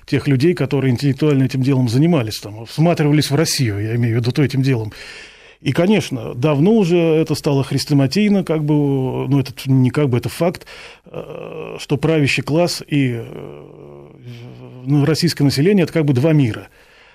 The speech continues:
И вот интеллигенция, которая интересовалась, значит, вот, народными низами, оно пыталось всматриваться, значит, что ж там происходит.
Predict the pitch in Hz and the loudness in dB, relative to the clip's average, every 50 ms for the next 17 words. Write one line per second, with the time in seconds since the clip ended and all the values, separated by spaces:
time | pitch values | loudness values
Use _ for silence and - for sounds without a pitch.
0 | _ _ _ - 127 135 170 170 - - 170 151 - 151 143 139 160 247 247 - | _ _ _ -4 0 0 0 0 0 0 0 0 2 2 0 2 2 2 2 2
1 | - 147 - 151 147 151 139 139 139 143 135 151 139 143 - 156 151 143 135 123 | 2 0 0 0 2 2 2 4 4 2 2 2 0 0 2 2 2 2 2 0
2 | 120 117 104 123 123 110 95 123 - 127 131 123 - - - 120 127 139 139 139 | 0 -2 0 0 -2 0 -2 -4 -4 -4 -4 -4 -4 -6 -4 -2 0 2 2 2
3 | 135 127 131 131 135 139 131 147 220 214 185 131 120 - 127 135 180 196 135 160 | 4 4 4 4 4 4 4 2 2 2 2 0 0 -2 0 0 0 0 0 -2
4 | - 170 170 160 160 - - 180 139 - - 160 170 170 165 139 123 120 110 104 | 0 0 2 2 2 0 -2 -4 -6 -4 0 2 2 4 2 2 0 -2 -4 -4
5 | - - 110 120 120 107 - - - 180 - - - 156 139 - 165 170 - - | -6 -6 -4 -2 -2 -2 -2 -2 -2 -2 -2 0 0 -2 0 0 0 0 0 -2
6 | 147 123 104 107 101 | -2 -4 -4 -4 -10